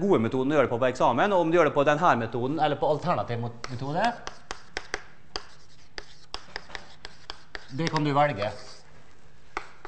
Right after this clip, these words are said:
Men P av x er større eller lik en, det er samme som P av x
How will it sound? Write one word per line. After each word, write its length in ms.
Men 160
P 100
av 140
x 220
er 80
større 260
eller 160
lik 160
en, 240
det 140
er 100
samme 200
som 200
P 160
av 240
x 160